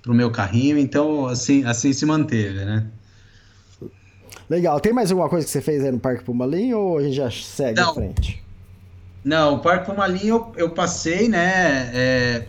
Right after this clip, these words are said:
Speaker 1: por ele pra poder cumprir ali a minha meta ali de, de, nesse dia eu caminhei quarenta quilômetros, e aí dentro do Parque Pumalim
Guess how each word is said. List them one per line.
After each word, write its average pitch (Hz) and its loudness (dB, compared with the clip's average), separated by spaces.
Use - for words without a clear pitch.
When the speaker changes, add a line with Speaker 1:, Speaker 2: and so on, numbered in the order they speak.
Speaker 1:
por 131 2
ele 156 4
pra 143 -2
poder 135 0
cumprir 135 4
ali 139 4
a 131 2
minha 127 2
meta 123 0
ali 117 4
de, 113 2
de, 110 -2
nesse 117 4
dia 113 4
eu 127 2
caminhei 127 2
quarenta 123 -2
quilômetros, 143 0
e 123 4
aí 143 4
dentro 185 2
do 180 -2
Parque 160 -2
Pumalim 151 0